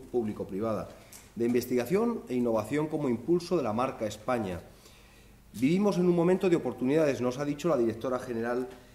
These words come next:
y que Europa en sí es una oportunidad. Se ha hablado del Horizonte veinte veinte y de las instituciones y empresas, eh, que conjuntan, eh, que juntas pueden, eh, promover la, la innovación.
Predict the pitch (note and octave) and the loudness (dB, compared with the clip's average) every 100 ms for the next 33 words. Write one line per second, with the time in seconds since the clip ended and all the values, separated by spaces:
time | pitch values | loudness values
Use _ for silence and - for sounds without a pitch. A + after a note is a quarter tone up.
0 | - - C3 C3 B2+ C#3 C#3+ C3+ - A#2+ | -14 -8 -4 0 2 2 -2 -4 -4 -6
1 | A2 C3 B2+ B2 A2 G#2+ - F#2+ F2+ F2 | -4 -4 -4 -6 -6 -8 -10 -10 -10 -12
2 | - - - - - D#3+ F3 G#3 G#3+ E3 | -16 -20 -20 -16 -6 0 0 2 2 2
3 | C3 A#2 E3+ F3 E3+ D3 D#3 D3+ C3+ D3+ | 0 0 0 0 2 0 0 0 0 2
4 | D3+ D3+ C3+ - - - - - B2 B2 | 0 -2 -6 -6 -16 -20 -10 -4 0 0
5 | A#2 B2 - G#2 - - F3 E3 C3+ A2+ | 0 -4 -8 -10 -4 2 4 2 -2 -2
6 | C3 - C3 B2+ - - - - A2 A2 | -4 -2 -2 -4 -12 -20 -20 -6 -4 -2
7 | A2+ B2+ B2 B2 F#3 F3+ - - B2+ A2 | -4 -2 -2 0 0 0 0 -2 -2 -2
8 | A2 - A2+ - G3 - A2 - B2 A#2 | -2 -6 -6 -2 -2 0 -2 -2 0 2
9 | A2+ G#2+ G2+ G2+ F#2+ F2+ A2+ G#2+ G2+ A#2 | 2 0 -2 -4 -6 -6 -6 -4 -2 -2
10 | G#2+ G2+ F#2 - G2 G2 G2 G2 F#2 F#2+ | 0 0 -2 -6 -6 -4 -4 -4 -4 -2
11 | A#2 G#2+ | -2 -2